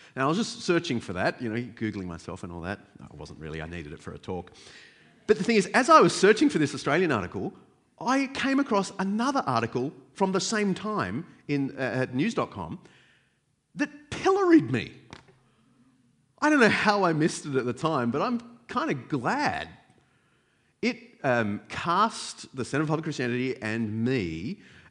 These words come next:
as a conflicted, lightweight bigot. And I, and I read it this week, and I thought, "I'm,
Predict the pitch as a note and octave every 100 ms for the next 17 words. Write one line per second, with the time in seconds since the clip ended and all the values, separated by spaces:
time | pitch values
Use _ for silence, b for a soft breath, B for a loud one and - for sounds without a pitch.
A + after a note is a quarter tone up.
0 | - B2 A#2+ G#2+ B2 A2 G#2+ G#2+ G#2+ -
1 | - B2+ G#2 - F#3 G3+ G3+ G#3 G3+ G3
2 | - B - F#2+ A#2+ D#3 E3 - C3 B2+
3 | A#2 - _ _ _ C3+ B2 - - -
4 | _ _ _ _ _ _ _ _ _ _
5 | _ _ _ _ _ _ _ _ _ _
6 | _ _ _ _ _ _ _ _ _ _
7 | _ _ _ _ _ _ - A#3+ B3+ A#3+
8 | B3 A#3+ C#4+ F#4 D4 - C#3 - A2+ G#2+
9 | C3+ - b b b b b b b b
10 | _ _ _ G#4 F#4+ - G#4+ E4 F#4+